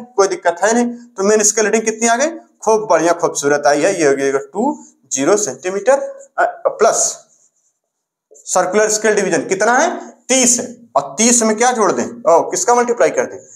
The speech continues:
ज़ीरो पॉइंट ज़ीरो ज़ीरो फ़ाइव सेंटीमीटर आपका multiply हो जाएगा। अब ये आप कर लेंगे ज़ीरो पॉइंट टू ज़ीरो सेंटीमीटर, और ये भी सेंटीमीटर में हो जाएगा। कितना?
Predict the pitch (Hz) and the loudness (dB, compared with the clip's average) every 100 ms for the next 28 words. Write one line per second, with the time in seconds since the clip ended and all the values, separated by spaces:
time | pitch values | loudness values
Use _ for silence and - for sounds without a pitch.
0 | _ _ - 147 170 170 160 160 156 - | _ _ -8 -2 0 2 0 -2 -8 -6
1 | 139 160 180 120 127 220 - - - - | -2 0 -2 -2 2 2 2 -8 -18 -2
2 | 135 - 143 117 120 101 101 95 92 196 | 0 0 -4 -6 -12 -4 -2 -2 0 0
3 | - - _ 98 - - 92 95 101 - | 0 -12 _ -16 -12 -12 -12 -12 -14 -14
4 | - _ 208 220 202 175 - 160 165 160 | -20 _ 0 4 4 2 0 0 0 0
5 | 160 - - _ 131 139 175 180 175 175 | -2 -6 -20 _ -8 -2 0 2 0 0
6 | - - _ 175 202 208 220 240 240 - | -6 -16 _ -6 -4 0 2 2 0 -10
7 | - - - 147 147 202 214 214 226 233 | -20 -8 -2 -2 0 2 4 2 -2 -4
8 | - 160 151 185 208 208 214 208 208 196 | 0 2 2 0 0 2 2 2 2 2
9 | 180 175 170 156 - _ _ 180 208 | 2 2 2 0 -8 _ _ -2 0